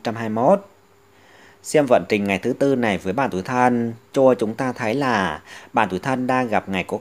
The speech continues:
kiếp tài chiếu mệnh. Cái điều này làm cho vận trình của bạn gặp nhiều cản trở trên con đường làm giàu. Cái chuyện làm ăn buôn bán của bạn mệnh không được mấy thuận lợi,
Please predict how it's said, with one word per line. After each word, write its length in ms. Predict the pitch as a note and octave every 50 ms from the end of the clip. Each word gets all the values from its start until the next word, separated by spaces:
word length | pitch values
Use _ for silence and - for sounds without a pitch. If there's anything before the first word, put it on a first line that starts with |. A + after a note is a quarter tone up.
| -
kiếp 120 | - F#3 F#3 - -
tài 280 | - A#2 G#2 F2+ E2 - -
chiếu 180 | - F#2 G#2
mệnh. 300 | C3 C#3+ C3 A#2+ G#2 F2 - - _ _ -
Cái 100 | - F#2+
điều 180 | B2+ D3 B2 G2
này 160 | F2+ F2+ E2
làm 260 | E2+ F2+ F#2 F2+ D#2+ -
cho 100 | - A#2
vận 280 | A2+ G2 F#2 A2+ G#2+ F#2+ - - -
trình 180 | G#2+ G2 F2 D#2+ - -
của 140 | D2+ D#2+
bạn 300 | E2 G#2 G#2+ G#2+ G2 - - - - _ _ -
gặp 300 | G#2 G#2 A2 G2+ - F#2+
nhiều 360 | G2 G2 G2 F#2+ F2+ D#2+ - -
cản 180 | - F#2 D2 C#2+ E2 -
trở 180 | - F2+ D2+ D2+
trên 200 | - - B2 A#2
con 200 | - A#2+ A#2+ A2
đường 220 | G2+ G2 F#2 F#2 F2+
làm 260 | E2+ F2+ F2 E2+ E2
giàu. 500 | D#2 F#2 G2 G2 F#2+ F#2 F2 D#2+ D#2 - - - - - - - - -
Cái 100 | D#3+ D#3+
chuyện 200 | - D3 - -
làm 240 | - G2+ G2 F2+ F3+ -
ăn 260 | A2+ B2 A#2+ A#2+ A#2+
buôn 220 | B2 B2 B2 A#2+
bán 220 | A2+ G#2 A2+ F3 F3+
của 120 | - G2+
bạn 200 | F#2+ F#2 F2+ G#2+
mệnh 160 | A#2 A2 - - -
không 360 | - - - C3 B2+ B2 B2
được 200 | A2 G2+ F2 -
mấy 180 | F2+ F2+ E2+ - -
thuận 260 | - C#3+ - D#2+ F#2+
lợi, 340 | G2 G#2 G2+ G2 F2+ D2+ -